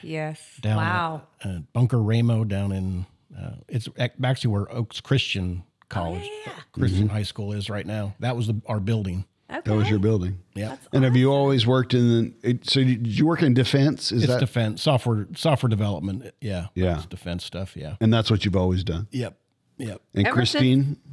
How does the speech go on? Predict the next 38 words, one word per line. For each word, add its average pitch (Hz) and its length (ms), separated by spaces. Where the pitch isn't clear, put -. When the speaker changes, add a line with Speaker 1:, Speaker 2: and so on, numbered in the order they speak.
Speaker 3:
college, 208 540
huh? 247 240
Speaker 2:
Yep. 98 280
Still - 260
like 131 240
Speaker 3:
Great. - 40
Speaker 2:
it. - 260
Speaker 3:
You 233 140
love 180 280
it. - 120
I - 100
love 196 80
it. - 20
Speaker 1:
Yes. 175 420
Speaker 3:
Yeah. 196 160
Speaker 1:
Well, 202 260
we 202 120
moved 214 240
away, 190 320
yeah, 160 120
just 175 280
for 175 160
one 160 240
year. 143 480
And 151 180
then 143 160
I 156 200
was 147 140
so 151 260
homesick. 147 600
I'm 151 160
like, 151 240
"We 165 100
have 151 180
to - 80
go 156 120
back 151 220
to 151 280